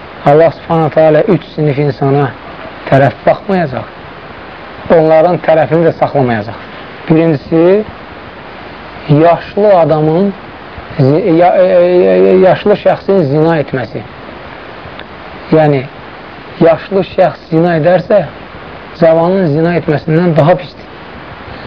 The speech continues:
Cavan başa düşmək olar ki, dözməyib. Tutaq ki, getdi, zina etdi. Sonra tövbə elədi. Amma yaşlı artıq ömrü keçib gedib.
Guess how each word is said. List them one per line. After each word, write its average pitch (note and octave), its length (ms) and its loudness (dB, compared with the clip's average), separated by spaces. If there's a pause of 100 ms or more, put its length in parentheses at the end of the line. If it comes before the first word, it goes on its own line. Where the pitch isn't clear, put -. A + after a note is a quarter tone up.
(480)
Cavan G3+ 360 4
başa F#3+ 200 2
düşmək F#3 240 -2
olar E3+ 160 4
ki, F#3+ 200 2
dözməyib. B2 520 0 (380)
Tutaq A#2 280 -4
ki, - 120 -16 (240)
getdi, C3+ 340 0
zina B2 180 0
etdi. - 220 -10 (720)
Sonra C3+ 240 2
tövbə C3 320 2
elədi. A2+ 300 -4 (420)
Amma D3 180 2
yaşlı F3 480 2
artıq D#3+ 400 0
ömrü D#3+ 380 0
keçib D3 360 -2
gedib. C3 260 0